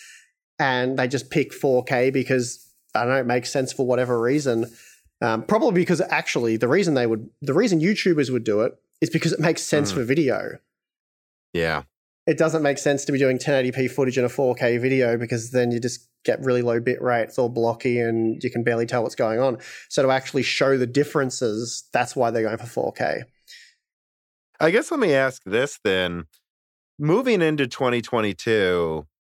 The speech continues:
Speaker 2: which one are you more bullish on, on being the bigger feature? D L S S or F S R? Another, and let me, like,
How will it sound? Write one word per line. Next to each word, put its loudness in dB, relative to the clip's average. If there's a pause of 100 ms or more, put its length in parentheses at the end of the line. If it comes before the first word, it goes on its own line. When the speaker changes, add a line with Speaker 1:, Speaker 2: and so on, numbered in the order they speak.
(260)
Speaker 2:
which 2
one 2
are 2
you 0
more 2
bullish 0
on, 0
on -4
being -2
the -2
bigger -2
feature? -6 (260)
D 2
L 2
S 0
S -2
or 2
F -2
S -4
R? -2
Another, 0
and -4
let -2
me, 0
like, -2